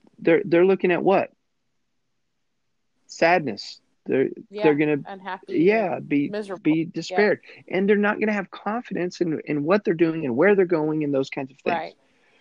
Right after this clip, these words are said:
Speaker 2: right.
Speaker 1: Go ahead.
Speaker 2: Not to, yeah, not to interrupt, but it goes pr-, exactly along with,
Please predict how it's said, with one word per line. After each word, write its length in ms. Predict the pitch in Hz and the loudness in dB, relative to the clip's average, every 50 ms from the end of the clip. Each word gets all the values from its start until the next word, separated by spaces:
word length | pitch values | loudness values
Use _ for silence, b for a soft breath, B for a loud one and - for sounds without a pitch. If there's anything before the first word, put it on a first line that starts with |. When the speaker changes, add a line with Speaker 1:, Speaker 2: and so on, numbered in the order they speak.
| _ 196 | _ -14
Speaker 2:
right. 600 | 185 175 - 82 - - - - - - - - - - _ _ _ - - | -12 -10 -10 -10 -10 -10 -10 -8 -6 -8 -8 -8 -10 -20 _ _ _ -2 2
Speaker 1:
Go 100 | 160 143 | 2 2
ahead. 140 | 143 - 214 | 2 2 0
Speaker 2:
Not 220 | 220 220 208 - | -2 -4 -4 -6
to, 180 | - 233 - - | -8 -8 -6 -2
yeah, 180 | 214 202 170 143 | 0 0 0 0
not 200 | 202 202 202 208 | -2 -8 -10 -8
to 120 | - 226 - | -8 -8 -8
interrupt, 340 | 196 202 190 190 208 202 - | -6 -4 -4 -4 -4 -4 -6
but 100 | 190 190 | -10 -12
it 120 | 165 - | -12 -10
goes 260 | - 196 190 190 _ | -8 -8 -8 -8 _
pr-, 260 | _ - 190 - - 196 | _ -20 -18 -14 -12 -12
exactly 840 | 185 180 180 175 185 202 190 190 196 - - 202 196 196 190 175 - | -12 -12 -14 -14 -12 -10 -10 -10 -10 -12 -14 -12 -12 -12 -14 -14 -12
along 420 | - 190 185 185 180 180 185 180 | -12 -10 -10 -10 -10 -10 -12 -12
with, 200 | 180 175 175 | -14 -14 -14